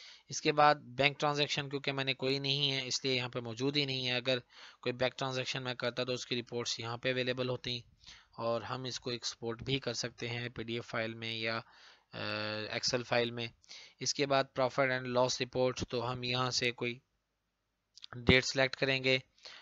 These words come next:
और उसके बाद ओपन करेंगे तो यहाँ पे profit and loss आ जाएगा, जो हमने फीसें कलेक्ट की और जो हमने सैलरीज दी। डिबेट and credit total यहाँ पे शो हो रहा होता है। तो पाँच लाख सतासी हज़ार रुपये क्रे-, डिबेट है और क्रेडिट हमारा पाँच लाख तिरासी हज़ार है।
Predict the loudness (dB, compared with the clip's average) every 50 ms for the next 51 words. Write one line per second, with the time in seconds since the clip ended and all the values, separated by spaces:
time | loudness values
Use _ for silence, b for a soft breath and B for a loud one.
0 | B B B 0 2 2 2 2 2 0 2 4 4 4 4 4 2 0 -4 -4
1 | -2 -4 -4 -2 0 0 0 2 2 0 0 2 0 0 0 -2 -2 -4 -4 -4
2 | -2 -2 -2 -2 0 -2 -4 -4 -4 -4 -6 -6 -4 -2 -2 0 0 0 0 0
3 | 0 0 2 2 2 2 0 0 -2 -2 -4 -6 -6 -8 -10 -8 -8 -6 -6 -4
4 | -6 -6 -4 -2 -2 -2 -4 -4 -6 -6 -6 -6 -6 -6 -8 -10 -10 -10 -8 -6
5 | -6 -6 B B B B B B B B B -6 -2 2 4 2 4 2 2 0
6 | 0 0 -2 -4 -4 -2 -4 0 2 2 2 2 0 -2 -2 -4 -2 -2 -2 0
7 | 0 -2 0 0 -2 0 0 0 0 2 0 0 -2 -2 -2 -4 -4 -2 -2 -2
8 | 0 0 0 0 -2 -2 -2 0 0 0 0 0 B B B B B B B B
9 | B _ -12 -12 -12 -10 -6 -4 -2 -2 -2 -2 -2 0 0 0 0 -2 -4 -2
10 | -2 -2 -2 -2 -2 -2 -2 0 0 0 0 0 0 0 0 0 2 2 0 0
11 | -4 -4 -4 -4 -6 -8 -14 -16 -8 -6 -6 -2 0 0 0 2 2 2 2 2
12 | 2 0 -2 -4 -4 -4 -4 -2 -2 -4 -4 -6 -6 -6 -6 -4 -4 -4 -6 -6
13 | _ -6 -6 -6 -4 -4 -4 -6 -6 -6 -4 -2 -2 -2 -2 -2 -4 -4 -4 -4
14 | -6 -4 -4 -4 -4 -4